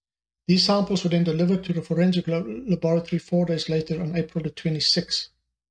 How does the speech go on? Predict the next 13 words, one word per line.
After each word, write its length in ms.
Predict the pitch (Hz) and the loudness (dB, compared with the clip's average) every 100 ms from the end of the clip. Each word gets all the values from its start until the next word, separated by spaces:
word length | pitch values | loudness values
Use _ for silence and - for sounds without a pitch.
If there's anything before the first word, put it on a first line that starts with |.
| _ _ _ _ _ _ _ _ _ _ _ _ - | _ _ _ _ _ _ _ _ _ _ _ _ 0
Now, 360 | 175 180 185 - | 2 4 0 0
on 140 | 180 | 0
twenty-fifth 840 | 180 240 254 226 - - - 220 190 | 2 2 2 0 -6 -6 0 0 0
of 120 | 180 | -2
April, 320 | 196 185 175 170 | 0 0 -2 -2
Fred 440 | 185 185 180 - | 2 2 0 -4
had 200 | 165 165 | -2 -2
an 120 | 170 190 | 0 2
interview 580 | 180 180 160 170 170 | 2 2 2 2 2
with 360 | 165 160 156 - | 0 -2 -4 -8
the 80 | - | -10
private 440 | - 170 170 175 | -2 0 2 0
investigators 960 | 165 160 156 - 147 143 156 170 - | 0 0 0 -2 -4 -4 -4 -4 -4